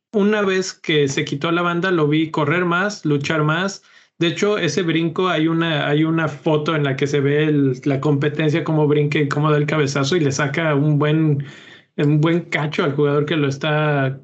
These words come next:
compitiendo con él para, para defender. Y se ve que tiene una cierta confianza. Yo siento que dijo, "No me está doliendo, no me está molestando. Esa banda seguramente se la puede quitar porque es su decisión tenerla.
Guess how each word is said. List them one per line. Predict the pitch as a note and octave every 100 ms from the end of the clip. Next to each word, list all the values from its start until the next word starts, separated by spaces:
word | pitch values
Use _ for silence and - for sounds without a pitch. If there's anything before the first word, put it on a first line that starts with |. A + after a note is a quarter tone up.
| _
compitiendo | - D3 D3 D#3 D3+ E3
con | D3
él | C#3 D3+ D3
para, | C#3+ D3 C#3 C#3
para | D3+ C#3+
defender. | C#3 D3+ C#3 E3 - - _ - _ _
Y | D#3+
se | C#3+ D#3
ve | D#3+
que | D3+ F#3
tiene | - _ F3+ E3
una | E3+ E3+
cierta | D3 E3 C#3+ E3
confianza. | D#3 C3+ D3+ D#3
Yo | D3+ D#3+
siento | F#3 E3+ F#3
que | - D#3 E3 E3+
dijo, | D#3 C#3+ E3 D#3 D3+ - _ _ _
"No | D3+ D3+ D#3+ F3
me | F3
está | - E3+
doliendo, | D3+ E3 F3+ F#3
no | D#3+ D#3+
me | D#3+
está | -
molestando. | D#3 D3 C3+ C3+ E3 E3 F#3
Esa | E3 C#3
banda | E3 E3 D#3+ E3 E3+ - _ _
seguramente | - - D#3+ D3+ A3+ A3+ D#3+ E3+ D3+ F#3+ G#3
se | - - D3
la | D3
puede | D#3 E3+ F3
quitar | D3 C3+ D#3+ D3+
porque | D#3 - D#3
es | C#3+
su | - F3+
decisión | F#3 D3+ C#3 D#3 D3+
tenerla. | D#3 C#3 D#3 G#3 -